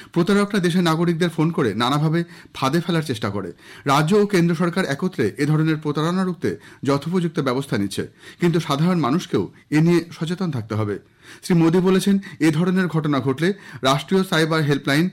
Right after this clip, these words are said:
এক নয় তিন শূন্যতে ডায়াল করতে হবে, সেই সঙ্গে সাইবার ক্রাইম ডট গভ ডট ইন-এ রিপোর্ট করতে হবে। প্রধানমন্ত্রী বলেছেন, ন্যাশনাল সাইবার কোঅর্ডিনেশন সেন্টার নামে একটি সংস্থা গঠন করা হয়েছে, যাদের কাজ হবে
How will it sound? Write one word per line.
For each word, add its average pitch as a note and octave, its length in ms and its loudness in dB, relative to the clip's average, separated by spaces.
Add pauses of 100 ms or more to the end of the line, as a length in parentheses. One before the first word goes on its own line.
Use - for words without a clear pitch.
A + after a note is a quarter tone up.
(220)
এক D#3+ 340 0
নয় D#3+ 180 2
তিন D3 200 -2
শূন্যতে D3+ 360 0
ডায়াল A#2+ 220 2
করতে D3 240 -4
হবে, D3+ 220 0 (260)
সেই E3+ 140 2
সঙ্গে F#3 320 2 (280)
সাইবার D3 340 2
ক্রাইম F3+ 360 0
ডট C#3+ 340 -2
গভ D#3+ 180 0
ডট C#3+ 200 -2
ইন-এ C3 420 -2
রিপোর্ট E3 280 -2
করতে G#2+ 200 -6
হবে। G2 240 -4 (320)
প্রধানমন্ত্রী C3+ 420 0
বলেছেন, D3+ 360 0 (300)
ন্যাশনাল D#3 500 2
সাইবার E3+ 460 0
কোঅর্ডিনেশন C#3+ 520 0
সেন্টার E3 380 0
নামে D#3+ 240 0 (220)
একটি D#3+ 340 0
সংস্থা C#3 380 -2
গঠন B2 220 -2
করা D#3+ 200 0
হয়েছে, F3 300 0 (260)
যাদের D3+ 240 2
কাজ D#3+ 260 0
হবে B2 220 2